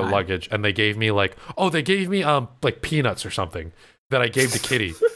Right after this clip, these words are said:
Speaker 2: And she fucking destroyed them because she was starving 'cause we were moving her out of her apartment. So I sprint back with this luggage. Um, we stuff everything in it, and then she eats my peanuts.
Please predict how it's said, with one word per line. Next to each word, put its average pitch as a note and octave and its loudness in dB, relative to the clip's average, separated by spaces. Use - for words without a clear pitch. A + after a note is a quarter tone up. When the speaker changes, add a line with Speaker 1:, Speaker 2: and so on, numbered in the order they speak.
Speaker 2:
And C#3 0
she D#3 0
fucking D#3 -2
destroyed B2 0
them F#2 -4
because G2+ -6
she - -6
was G#2+ -2
starving G#2 2
'cause F2+ -6
we F#2+ 4
were F2+ 4
moving F#2+ 2
her G#2 0
out F#2 4
of F#2 -2
her F#2+ 2
apartment. F2 -2
So A#2 0
I A#2+ 2
sprint - -2
back C#3+ 2
with C3 -2
this D3 0
luggage. A2+ 0
Um, G#2 0
we G2 -4
stuff - -2
everything A#2 0
in G2 2
it, F#2+ -2
and G2+ 0
then G#2 0
she G2 0
eats - -4
my F#2 0
peanuts. F2 -6